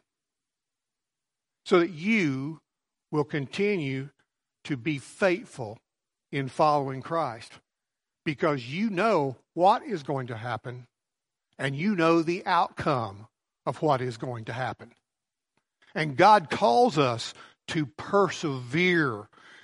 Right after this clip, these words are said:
in our faith, knowing we have certain victory, but also knowing that at times it is very difficult.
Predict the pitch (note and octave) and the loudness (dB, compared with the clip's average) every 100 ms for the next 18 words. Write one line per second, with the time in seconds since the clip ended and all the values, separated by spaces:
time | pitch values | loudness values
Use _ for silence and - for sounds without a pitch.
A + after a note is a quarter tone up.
0 | _ - E3+ D3+ C#3 C3 - F3 D3 B2 | _ 0 2 4 2 0 0 2 2 -2
1 | - - - - C#3+ D#3 G3 A#3 F#3 C3 | -8 -16 -20 -12 -2 8 12 12 12 10
2 | A#2+ A#2+ A#2 - - - D#3 C#3+ C#3+ C3 | 0 -8 -14 -20 -18 -4 -2 0 -2 -2
3 | - D#3+ E3+ C#3 C3+ B2+ D3+ - A#2 G#2+ | 2 2 2 -4 -6 -2 -2 -4 -14 -14
4 | - _ _ _ _ _ _ _ _ _ | -16 _ _ _ _ _ _ _ _ _
5 | E3+ D#3 B3+ - F3 D#3 G#3+ D3+ A#2 B2 | 2 4 4 4 2 2 -2 -2 -6 -12
6 | A#2+ _ _ _ _ _ _ _ _ _ | -18 _ _ _ _ _ _ _ _ _
7 | C#3 C#3+ - D#3 D#3 F3 D#3 - F3+ - | -6 -6 -6 -2 -2 -2 -6 -6 -6 -4
8 | F3 C3 C3 D3 D3+ D3 C#3+ _ C#3+ A#2 | -8 -6 -4 -2 -2 -2 -6 _ -20 -10
9 | D#3 C3 B2 - F#2+ - - | -6 -6 -8 -16 -18 -16 -20